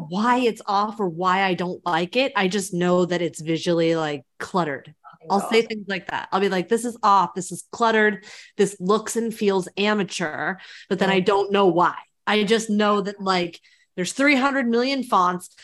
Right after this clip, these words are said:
Speaker 1: there's six hundred cajillion colors. And while it,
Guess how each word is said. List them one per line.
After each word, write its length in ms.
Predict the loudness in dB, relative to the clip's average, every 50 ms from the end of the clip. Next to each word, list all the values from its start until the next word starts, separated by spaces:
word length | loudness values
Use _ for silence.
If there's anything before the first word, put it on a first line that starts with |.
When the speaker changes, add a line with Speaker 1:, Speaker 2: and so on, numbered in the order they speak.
| -8 -4
Speaker 1:
there's 240 | -2 -2 0 0 0
six 300 | 0 0 -2 -2 -2 -4
hundred 360 | -2 -2 0 0 -2 -2 0
cajillion 880 | -2 0 0 2 2 2 2 2 0 0 2 2 2 2 0 -2 -4 -6 -12 -20 -20 -20 -20 _ _ _ _ _ -20 _ _ -20 -20 _ _ _ -20 -16
colors. 840 | -14 -8 -2 2 2 2 4 2 2 2 2 0 0 0 0 -2 -4 -2
And 220 | 0 0 2 2 2
while 480 | 4 4 6 6 4 2 2 0 -2 0
it, 340 | 2 2 2 2 0 -4 -8